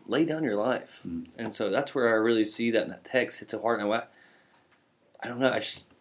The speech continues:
Speaker 1: maybe it's, it is against our culture.
Speaker 2: Mm.
Speaker 1: America wants to win. We want gold medals in the Olympics. We want to be recognized. And man, what is that? I can't remember what mission organization said it, but they said, "Preach the gospel,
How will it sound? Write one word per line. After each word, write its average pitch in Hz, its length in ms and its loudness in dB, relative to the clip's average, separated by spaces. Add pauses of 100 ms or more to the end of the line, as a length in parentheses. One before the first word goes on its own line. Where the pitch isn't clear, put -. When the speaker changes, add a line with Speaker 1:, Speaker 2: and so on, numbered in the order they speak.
Speaker 1:
maybe 127 280 0
it's, - 240 -4
it 123 100 0
is 135 240 6
against 123 240 4
our 104 60 4
culture. - 500 0 (180)
Speaker 2:
Mm. 98 320 -4
Speaker 1:
America 120 400 4
wants 117 260 0
to 107 80 2
win. 101 320 2
We 104 80 -2
want 117 240 0
gold 113 260 4
medals 107 360 2
in 104 60 -4
the 98 80 -4
Olympics. 104 460 -2
We 104 80 0
want 104 280 0
to 110 120 -6
be 98 340 2
recognized. 95 680 0
And 82 140 -6 (1040)
man, 110 360 -4 (800)
what 135 160 6
is 123 120 -2
that? - 380 0
I - 60 -4
can't - 160 -6
remember 120 180 6
what 92 120 8
mission 113 260 2
organization 113 420 2
said 117 220 4
it, 98 80 6
but 92 60 0
they 104 80 2
said, - 180 -8 (840)
"Preach 135 200 6
the 127 100 0
gospel, 117 420 2